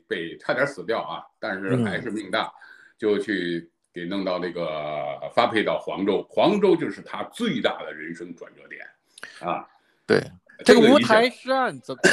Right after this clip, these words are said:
Speaker 2: 怎么，怎么，这个乌台指的是什么，什么地方呢？
Speaker 1: 乌台就是御史台，御史台是什么呢？这个机构相当于现在大家比较好理解的，就是中纪委加最高人民检察院的一部分职能，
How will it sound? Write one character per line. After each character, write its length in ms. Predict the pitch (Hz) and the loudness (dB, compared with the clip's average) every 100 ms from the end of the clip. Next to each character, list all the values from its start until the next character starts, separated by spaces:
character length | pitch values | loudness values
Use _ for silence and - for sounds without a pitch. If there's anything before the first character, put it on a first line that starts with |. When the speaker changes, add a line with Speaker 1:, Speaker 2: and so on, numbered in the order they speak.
| 214 202 | 4 0
Speaker 2:
怎 140 | - 220 | 0 -2
么， 140 | 165 | -2
怎 200 | 170 131 | -4 -10
么， 120 | 143 - | -10 -10
这 80 | 175 | -10
个 80 | 175 | -6
乌 160 | 214 | -4
台 260 | 233 123 160 | -2 0 0
指 200 | 160 98 | -4 -18
的 120 | 98 | -16
是 380 | - 123 110 101 | -10 -8 -8 -10
什 140 | - | -16
么， 80 | 90 92 - | -20 -20 -20
什 140 | 98 | -20
么 100 | 95 | -12
地 160 | 113 95 | -10 -8
方 180 | - - | -10 -14
呢？ 60 | _ _ | _ _
Speaker 1:
乌 200 | - 254 | -6 -4
台 420 | - 135 156 - - | -4 0 0 0 -4
就 140 | - 135 | -8 -8
是 100 | 135 | -8
御 160 | 180 | -8
史 160 | 110 - | -10 -12
台， 380 | - 78 117 - _ _ _ _ _ | -12 -6 -6 -6 _ _ _ _ _
御 200 | 226 247 | -4 -4
史 140 | 180 110 | -2 -6
台 320 | 87 127 185 | -4 -2 -2
是 140 | 160 | -6
什 120 | 101 | -10
么 140 | 87 117 | -10 -8
呢？ 220 | 131 107 - _ _ _ _ | -8 -8 -12 _ _ _ _
这 80 | - | -8
个 80 | 160 | -8
机 120 | 180 | -4
构 180 | 185 156 | -2 0
相 240 | 196 196 | 2 2
当 180 | 190 190 | 2 2
于 120 | 170 | -2
现 260 | 170 214 156 | -2 -2 0
在 200 | 196 139 | 0 0
大 180 | 123 127 | -2 -4
家 160 | 139 | -6
比 120 | 131 | -8
较 120 | 127 135 | -8 -10
好 160 | 98 | -12
理 180 | 92 123 | -12 -10
解 120 | 127 | -10
的， 80 | 90 | -8
就 120 | 107 | -6
是 300 | 101 95 92 _ _ _ | -6 -6 -10 _ _ _
中 160 | 208 202 | -8 -2
纪 120 | 180 | -2
委 420 | 90 76 95 196 _ _ | -2 -2 -2 -2 _ _
加 680 | 151 151 151 147 143 139 - _ _ _ _ | -2 0 0 -4 -6 -10 -14 _ _ _ _
最 140 | 147 | -8
高 100 | 139 | -6
人 80 | 139 | -4
民 120 | 147 | -4
检 180 | 139 85 | -6 -10
察 140 | 85 117 | -8 -6
院 200 | 127 95 | -4 -6
的 60 | |
一 140 | 82 92 | -10 -12
部 160 | 92 | -14
分 280 | 82 78 76 _ - | -14 -16 -18 _ -12
职 140 | 85 | -10
能， 220 | 80 76 | -8 -10